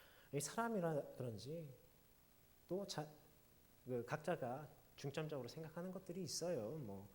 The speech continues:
예배를 중요하게 생각하든지, 기도를 중요하게 생각하든지, 말씀, 뭐 바-, 봉사, 사회참여, 교육, 그 모든 것들이 사실 다 하나님의 복음을 위하여서 하는 것인데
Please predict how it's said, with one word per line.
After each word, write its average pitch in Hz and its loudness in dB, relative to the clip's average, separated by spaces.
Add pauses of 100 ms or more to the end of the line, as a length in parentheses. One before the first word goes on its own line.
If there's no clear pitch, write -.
(280)
예배를 101 -4
중요하게 147 -4
생각하든지, 170 -6
기도를 185 6
중요하게 180 2
생각하든지, 180 -4 (340)
말씀, 190 8
뭐 175 6
바-, - -6 (140)
봉사, 180 4
사회참여, 180 0
교육, 180 0 (1500)
그 - 8
모든 247 12
것들이 226 12
사실 220 4
다 214 8
하나님의 220 2
복음을 240 4
위하여서 185 4
하는 185 -4
것인데 117 -10